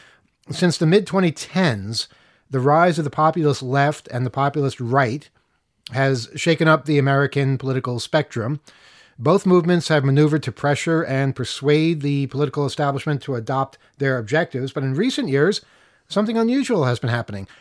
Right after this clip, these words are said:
We're seeing the formation of a pipeline that circumvents the center altogether and directly connects left-wing to right-wing populism. Uh, a group of, uh, journalists and media personalities who once were at home on the far left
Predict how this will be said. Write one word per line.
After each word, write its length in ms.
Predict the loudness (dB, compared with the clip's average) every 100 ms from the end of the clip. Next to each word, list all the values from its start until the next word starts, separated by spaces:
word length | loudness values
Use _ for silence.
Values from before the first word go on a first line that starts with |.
| _ _ -6
We're 300 | 0 0 0
seeing 460 | 2 4 4 4
the 80 | 0
formation 540 | 2 2 4 2 0
of 120 | -2 -2
a 40 |
pipeline 640 | -4 -2 -2 0 0 0 0
that 120 | -2
circumvents 640 | -4 -2 0 0 0 0
the 160 | -2 -4
center 540 | -2 -2 -2 -2 -4
altogether 760 | -2 0 -2 -2 0 2 0 -2 -6 _ _ -2
and 160 | 0 2
directly 380 | 2 2 0
connects 480 | 0 0 0 -2 -8 -10
left-wing 760 | -4 -4 -4 -2 0 2 -2 -6 -10
to 140 | -6
right-wing 680 | -4 -2 -2 0 0 0 0
populism. 760 | -4 -6 -6 -6 -6 -10 -16 -20 -20 -20 _ _ _
Uh, 100 | -12 -10
a 180 | -8 -2
group 280 | 2 2
of, 240 | 4 2 6
uh, 160 | 4
journalists 720 | 6 4 2 2 0 -2 -8 -8
and 400 | -4 -2 -2 -2
media 280 | 0 2 2
personalities 680 | 0 0 2 2 2 0
who 100 | 0
once 360 | -2 0 -2 0
were 180 | 2 2
at 60 |
home 300 | 2 0 2
on 120 | 0 -2
the 60 |
far 340 | -4 2 4 4
left 440 | 4 2 0 -6